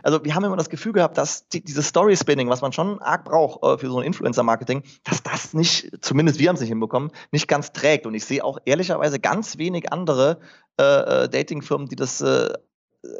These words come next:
skalierbar erfolgreich machen. Ich weiß, dass die Kollegen von, äh, von LAVU da hier und da, äh, gu-, gute Erfolge mitgehabt haben, zumindest von außen betrachtet. Aber so in Masse für die Industrie im Vergleich zu einem, ich sag jetzt mal, Vergleichsseiten-Affiliate, ist es kein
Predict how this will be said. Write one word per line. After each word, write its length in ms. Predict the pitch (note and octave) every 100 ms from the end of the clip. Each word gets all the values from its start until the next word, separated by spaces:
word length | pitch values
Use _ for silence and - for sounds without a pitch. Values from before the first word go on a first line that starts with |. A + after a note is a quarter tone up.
| G1+ G1+
skalierbar 920 | - - B2 B2+ G3+ D#3+ D3+ F3 F3+
erfolgreich 560 | - C3 D3 D#3 C#3 B2+
machen. 280 | C3 C3+ - -
Ich 100 | -
weiß, 200 | C#3+ D3
dass 120 | -
die 60 |
Kollegen 320 | - B2 B2 A#2
von, 200 | A#2 G#2+
äh, 280 | A2 G2+
von 120 | G2+ A2
LAVU 380 | A2 B2+ D4 - - - -
da 140 | F3
hier 180 | D#3+ F3+
und 80 | F3
da, 400 | F3+ F3 - D#3
äh, 320 | D#3 - -
gu-, 180 | E3 E3+
gute 220 | F3 -
Erfolge 320 | - E3 E3
mitgehabt 460 | E3 E3 D#3+ D#3+ E3+
haben, 160 | F3
zumindest 320 | - B2+ B2+
von 100 | -
außen 260 | F#2 C3+ F3
betrachtet. 460 | E3 E3+ E3 G3 - - - -
Aber 480 | C3+ C#3+ C#3 - _ _
so 140 | - C#3+
in 160 | C#3+
Masse 320 | C3+ D3+ - F#3
für 100 | E3
die 120 | D3+
Industrie 520 | D3 C3+ C3+ D3+ G#3+
im 120 | F#3+
Vergleich 320 | C#3 C3+ D3
zu 80 | D3+
einem, 160 | C3+ B2+
ich 60 |
sag 120 | C3+ C3
jetzt 100 | B2+
mal, 100 | A#2
Vergleichsseiten-Affiliate, 1080 | A#2+ A#2 C#3+ E3 F3+ F#3 E3+ F#3 F3 F#3 - - - _
ist 160 | D3 C#3+
es 160 | E3
kein 300 | - C#3 D#3+